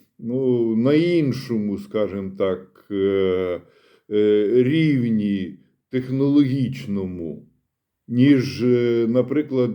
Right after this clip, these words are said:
це стосується Московії. Але ж подивіться, ще одна особливість, е,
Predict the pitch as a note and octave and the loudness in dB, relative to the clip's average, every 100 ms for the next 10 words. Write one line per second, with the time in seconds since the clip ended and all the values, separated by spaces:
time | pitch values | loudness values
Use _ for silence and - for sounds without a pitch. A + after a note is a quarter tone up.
0 | - - C3+ C3 - - - B2+ B2 C#3 | -6 -2 0 0 -4 -18 -10 -8 -2 0
1 | C3 B2+ B2+ B2+ B2 C3+ - - A2 F2 | 2 0 0 0 0 -2 -6 -6 -4 -2
2 | E2 D#2+ D#2 D#2 _ _ _ _ - A#2 | -6 -10 -14 -18 _ _ _ _ -4 0
3 | D3+ D#3 - C#3+ F#3 G3 E3 - A#2+ A2+ | 2 0 -4 -4 -2 -2 -4 -6 -4 -4
4 | - - G3 G3 D3 A2+ A2+ A#2+ A#2 A2+ | -6 -8 0 2 2 0 -2 0 0 -2
5 | A2+ C3+ B2+ C3 G#2 E2+ F2+ F2+ - _ | -4 -6 -2 -2 -2 -4 -10 -14 -20 _
6 | A#2 G#2+ G#2 | -4 -2 -2